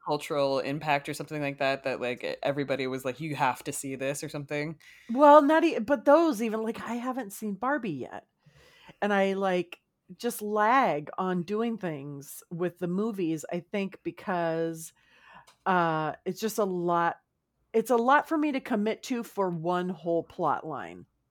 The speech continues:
Speaker 1: Sure.
Speaker 2: If it's two hours of, say, a half hour show or two hours of an hour long show, I don't know. My favorite
Speaker 1: Oh.
Speaker 2: arc of storytelling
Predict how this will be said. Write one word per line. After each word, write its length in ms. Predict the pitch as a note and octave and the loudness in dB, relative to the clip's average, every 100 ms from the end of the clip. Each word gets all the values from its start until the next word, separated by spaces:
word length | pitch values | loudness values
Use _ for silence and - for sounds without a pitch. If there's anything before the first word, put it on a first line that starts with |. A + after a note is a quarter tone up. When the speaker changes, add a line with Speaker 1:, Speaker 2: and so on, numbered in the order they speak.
| - | -10
Speaker 1:
Sure. 240 | - G3 _ _ _ _ _ _ _ _ | -6 -6 _ _ _ _ _ _ _ _
Speaker 2:
If 200 | A#3 B3+ | 2 2
it's 300 | B3+ B3+ - | 0 -4 -6
two 340 | - - D#4+ D4 | -10 2 2 4
hours 520 | - A3+ A#3 B3+ B3+ | 4 4 4 2 -4
of, 240 | - G3+ E3+ | 0 0 0
say, 220 | - G#3 | -2 0
a 80 | D3 | 0
half 300 | D3 E3+ - | 0 -4 -2
hour 220 | F3+ F#3 | -2 -2
show 220 | G3 A#3 | -2 -2
or 140 | A#3 G#3 | -2 -4
two 240 | - B3+ | -4 -2
hours 320 | A#3+ A#3 A3+ | 0 0 -2
of 100 | G#3 | -4
an 100 | F#3+ - | -8 -8
hour 240 | A3+ B3 | -6 -4
long 280 | F#3+ C3 A#2+ | -6 -8 -12
show, 360 | - - D2 - _ _ _ _ _ _ _ _ _ _ _ _ _ _ _ _ _ _ _ _ | -14 -14 -14 -18 _ _ _ _ _ _ _ _ _ _ _ _ _ _ _ _ _ _ _ _
I 60 | G3 | -4
don't 140 | G3 | -4
know. 200 | E3 B2+ - _ _ _ | -4 -6 -10 _ _ _
My 160 | G#3 | 0
favorite 360 | A#3 D#4+ D#4 E4+ | 2 2 2 0
Speaker 1:
Oh. 100 | D#4 - | 0 4
Speaker 2:
arc 240 | A#3 A#3+ | 6 4
of 100 | G#3 | -6
storytelling 800 | - B3 A3 G#3 G#3 F#3+ F#3 F3+ | -4 0 0 2 0 0 -2 -6